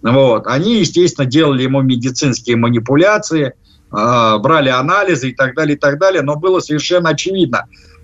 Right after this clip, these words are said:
что даже если Сталин выживет, то вернуться к полноценной работе он уже никогда не сможет. Поэтому, когда, по сути дела, а, врачи дали вот такой прогноз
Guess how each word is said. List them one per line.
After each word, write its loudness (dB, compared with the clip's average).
что 0
даже 0
если -4
Сталин -2
выживет, -2
то 2
вернуться 0
к -16
полноценной 0
работе 0
он -2
уже 0
никогда 0
не -2
сможет. -6
Поэтому, -2
когда, -2
по -2
сути -4
дела, -2
а, 0
врачи 0
дали 0
вот -6
такой -2
прогноз 0